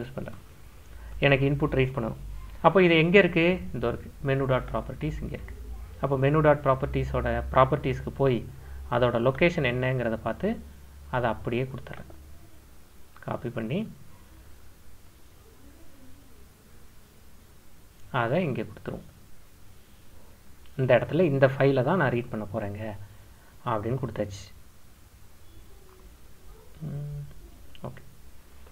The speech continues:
இங்கே செமிகோலன்லாம் கொடுத்துக்கலாம், double slash கொடுத்துக்கலாம். சரியா? இந்த ஃபைலை தான் நான் read பண்ண போறேன்.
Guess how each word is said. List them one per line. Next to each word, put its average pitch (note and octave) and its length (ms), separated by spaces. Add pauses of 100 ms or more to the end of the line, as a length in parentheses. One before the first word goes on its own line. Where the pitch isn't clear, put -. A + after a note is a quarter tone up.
(260)
இங்கே G#2+ 220
செமிகோலன்லாம் A2+ 640
கொடுத்துக்கலாம், A#2+ 520
double B2 260
slash A#2 280
கொடுத்துக்கலாம். B2+ 480 (1300)
சரியா? C3+ 240 (140)
இந்த C#3+ 200
ஃபைலை C#3 320
தான் F3+ 140
நான் A#2+ 140
read A#2 180
பண்ண G#2+ 180
போறேன். G#2 260